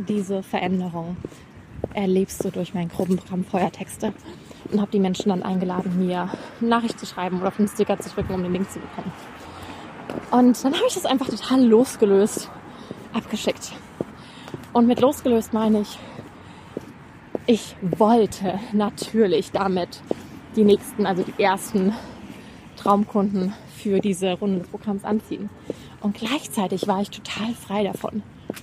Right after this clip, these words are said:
Ob das jetzt passiert, ob das in einer Woche passiert, was in einem Monat passiert, das war mir egal, weil ich einfach wusste, dass es eh passiert. Weil ich einfach so ruhig war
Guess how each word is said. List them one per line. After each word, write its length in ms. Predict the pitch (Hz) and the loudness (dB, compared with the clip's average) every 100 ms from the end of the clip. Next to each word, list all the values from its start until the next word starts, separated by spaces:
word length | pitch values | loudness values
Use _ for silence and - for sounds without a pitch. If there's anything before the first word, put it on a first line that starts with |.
| - - | -16 -8
Ob 160 | - - | -6 -2
das 200 | 175 - | -2 0
jetzt 220 | 226 - | -2 0
passiert, 460 | 254 - 262 254 - | -4 2 2 2 -2
ob 60 | |
das 160 | - - | -12 -8
in 60 | 202 | -6
einer 180 | 175 | 0
Woche 180 | 196 214 | 0 2
passiert, 400 | 226 220 - 233 | 0 -2 -2 -2
was 140 | 202 185 | -4 -4
in 80 | |
einem 100 | 180 | -2
Monat 300 | 185 226 220 | 0 2 0
passiert, 560 | - 196 - 233 214 - - - - - - - | -4 -10 -2 0 -2 -6 -10 -8 -8 -12 -18 -16
das 120 | - | -4
war 60 | 254 | 2
mir 200 | 214 185 | 2 2
egal, 360 | 180 180 180 - - - - 208 | -2 -4 -4 -6 -10 -14 -12 -6
weil 180 | 208 | -2
ich 120 | 208 220 | -2 0
einfach 300 | 190 190 - | -2 -2 -4
wusste, 360 | 208 - - | -4 -4 -4
dass 140 | 190 180 | -2 -4
es 120 | - | 0
eh 100 | 190 | 0
passiert. 460 | - 196 - - - - - - - - | 0 -8 -10 -12 -12 -12 -14 -18 -10 -2
Weil 140 | 202 | 0
ich 120 | 208 | 0
einfach 240 | 220 220 - | 0 -2 -2
so 180 | 196 | 0
ruhig 460 | 175 165 208 190 - | 0 4 4 4 -2
war 240 | - 220 | -4 -4